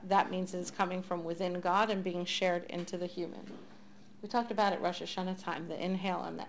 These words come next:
exhale, right? So Hashem is saying, "I'm giving you the Torah. What I'm giving you is, is I'm writing down and sharing with you something of whatever it means, my nefesh.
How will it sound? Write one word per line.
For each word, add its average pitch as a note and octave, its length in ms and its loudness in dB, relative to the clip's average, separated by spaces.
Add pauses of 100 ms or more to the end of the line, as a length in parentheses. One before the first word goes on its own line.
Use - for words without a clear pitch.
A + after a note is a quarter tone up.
exhale, - 480 -6 (280)
right? F#3 200 -6 (1500)
So G3 320 8
Hashem G3+ 400 8
is A#3+ 100 4
saying, A#3+ 200 6
"I'm G3 120 4
giving A#3+ 280 6
you A3+ 120 8
the G3 120 6
Torah. F#3+ 540 6 (560)
What G#3 160 8
I'm F#3+ 140 6
giving B3+ 320 6
you F3+ 140 6
is, F3 220 -2 (120)
is G3 120 -4
I'm F#3 200 2
writing G#3+ 340 2
down G3+ 440 2 (380)
and F#3+ 160 2
sharing G#3+ 460 4
with F#3 160 0
you G3+ 180 4
something G3+ 520 2
of F3 420 -2 (340)
whatever F#3+ 320 4
it - 80 -6
means, - 380 -6
my F3 140 0
nefesh. - 540 -2